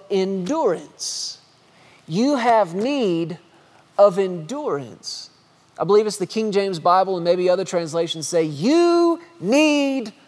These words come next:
patience." Listen, if the Bible says you need patience, what do you need? You need patience. I know the remodel process, and I'm finding this out, takes longer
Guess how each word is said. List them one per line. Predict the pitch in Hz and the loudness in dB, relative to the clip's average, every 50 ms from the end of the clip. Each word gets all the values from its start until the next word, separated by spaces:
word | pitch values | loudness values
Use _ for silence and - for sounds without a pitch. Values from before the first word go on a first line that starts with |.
| _ _ _ _ _ _ _ | _ _ _ _ _ _ _
patience." | - - - 208 247 226 - - - 165 151 123 - - - - - - - - - - - - - - - - - - - _ _ _ _ _ _ _ _ _ _ _ - | -8 0 4 4 4 4 2 -2 -6 -8 -8 -12 -14 -16 -14 -12 -10 -8 -6 -8 -8 -10 -14 -20 -20 -20 -20 -20 -20 -20 -20 _ _ _ _ _ _ _ _ _ _ _ -2
Listen, | 180 208 208 - 180 156 | 2 2 2 2 0 -4
if | 143 135 | -4 -4
the | - 151 | -4 -2
Bible | 143 131 175 175 196 240 247 269 262 | 0 4 4 6 6 6 4 4 2
says | 254 - - 214 233 240 190 175 | 0 2 2 2 2 2 0 -4
you | 220 226 | -6 -6
need | 202 208 214 208 185 143 - | -4 -4 -4 -6 -6 -8 -6
patience, | - 160 180 196 - - 226 226 226 - - - - - _ _ _ _ _ _ _ | -4 -2 -2 -2 -2 -4 -6 -8 -8 -8 -12 -12 -14 -14 _ _ _ _ _ _ _
what | 139 180 202 196 190 | 4 4 4 4 4
do | 170 | -4
you | 175 175 165 156 | -6 -4 -6 -6
need? | 147 143 139 147 151 165 175 190 196 190 - _ _ _ _ _ _ _ _ - | -8 -8 -8 -8 -8 -8 -8 -10 -12 -20 -20 _ _ _ _ _ _ _ _ -8
You | 135 170 170 175 185 196 220 226 - - - - | -2 0 0 2 2 0 -2 -6 -10 -16 -20 -16
need | - 143 170 180 165 160 156 147 147 147 139 143 135 _ _ _ _ _ _ _ _ _ - | -8 -4 -2 0 0 0 -2 -4 -6 -6 -8 -12 -16 _ _ _ _ _ _ _ _ _ -8
patience. | - - 175 170 147 - - 135 110 92 85 - - - - - _ _ _ _ _ - - - - - | -4 -2 -2 -2 -2 -6 -10 -14 -16 -16 -16 -14 -14 -14 -14 -16 _ _ _ _ _ -20 -20 -10 -2 0
I | 170 196 233 | 2 2 2
know | 269 285 277 247 | 4 4 6 6
the | 208 180 | 4 4
remodel | 175 180 170 160 160 160 165 156 156 147 | 2 0 0 0 2 2 2 2 0 -2
process, | - - 165 156 151 151 - - 156 147 156 180 175 - - - - - - - | -2 0 2 2 2 0 -2 -2 -2 -2 -2 -4 -6 -10 -12 -14 -16 -20 -20 -12
and | - 143 | -8 -6
I'm | 139 131 135 | -6 -6 -4
finding | - - 143 147 147 147 147 147 | 0 0 0 0 0 -6 -6 -8
this | 139 135 - | -8 -6 -2
out, | 139 131 135 147 160 - - - - 196 151 - - | 0 0 2 0 0 -2 -8 -16 -20 -20 -18 -14 -6
takes | - 208 214 220 185 - - | 0 2 2 2 2 0 -8
longer | 170 147 151 160 160 160 160 160 165 165 151 165 185 202 220 226 | -8 -4 0 2 2 2 2 0 -2 -4 -4 -2 -2 -2 -4 -6